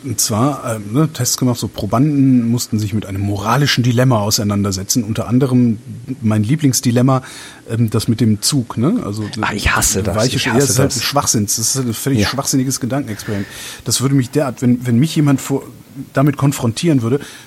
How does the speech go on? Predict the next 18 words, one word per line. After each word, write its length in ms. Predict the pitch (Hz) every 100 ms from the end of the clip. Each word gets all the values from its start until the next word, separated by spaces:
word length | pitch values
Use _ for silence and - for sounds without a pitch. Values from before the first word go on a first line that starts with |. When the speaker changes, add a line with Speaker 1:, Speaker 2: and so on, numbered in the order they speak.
| -
Speaker 1:
würde 140 | 135
mich 140 | 139 139
das 200 | 123 -
derart 400 | 120 160 156 139
auf 160 | 139
die 80 | -
Palme 440 | 120 - 151 190 120
bringen, 380 | - 104 107 214 - - -
dass 240 | - 123 - - -
ich, 300 | 139 - - 139
dass 140 | 127
hinterher 280 | - 160 160
in 60 | 139
den 120 | 135
Daten 300 | 117 147 135
Artefakten 760 | 123 131 131 - 151 - -
aus 200 | 135 127
meiner, 240 | 143 131